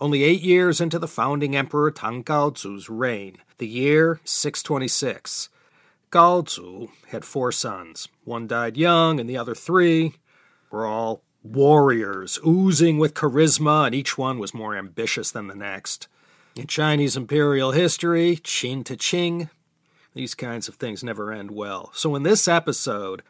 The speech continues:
I wanted to talk about the shakeout that went down at Xuanwu Gate in present-day Xi'an. Back then, it was the Tang capital of Chang'an. Nobody caught it on video, but if we're to believe the histories that were written about this event,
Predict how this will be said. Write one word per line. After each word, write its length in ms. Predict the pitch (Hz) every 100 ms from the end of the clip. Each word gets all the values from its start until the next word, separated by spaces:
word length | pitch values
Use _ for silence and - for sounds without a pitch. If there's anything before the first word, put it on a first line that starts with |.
| 117
I 40 |
wanted 200 | 131 143
to 80 | 117
talk 320 | - 151 135
about 240 | 123 123
the 80 | -
shakeout 640 | - - 190 196 123 110 -
that 140 | 113
went 240 | 131 147
down 320 | 160 143 151 139
at 100 | 120
Xuanwu 640 | - 123 156 151 104 104
Gate 440 | 175 180 202 - -
in 160 | - 117
present-day 540 | - 180 165 156 165
Xi'an. 800 | 151 - 190 175 170 170 185 190 - _
Back 360 | 101 110 120
then, 420 | 160 165 175 208 196 _ _
it 180 | - 101
was 140 | 113
the 80 | 117
Tang 460 | - - 107 120 123
capital 500 | 156 151 147 120 131
of 100 | 127
Chang'an. 720 | - 110 117 151 156 156 156 _ _ _ _ _ _ _ _ _
Nobody 280 | 143 151 185
caught 280 | - 190 170
it 80 |
on 200 | 160 151
video, 420 | 139 170 143 110 101
but 140 | 110
if 120 | 110
we're 140 | 131 170
to 80 |
believe 460 | 185 185 185 175 -
the 80 | 165
histories 640 | - 185 - - 110 101
that 100 | -
were 140 | 117 113
written 400 | 113 180 - 113
about 320 | 95 117 117
this 180 | 123 -
event, 580 | 101 127 135 139 -